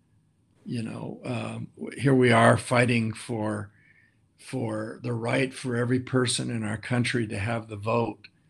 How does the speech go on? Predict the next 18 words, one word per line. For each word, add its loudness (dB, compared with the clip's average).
and, 0
and -4
half 0
of, -6
half 0
of 0
our 2
elected 0
officials -2
won't -6
stand -2
up -4
for -10
that, -16
won't -4
stand -2
for -6
that. -6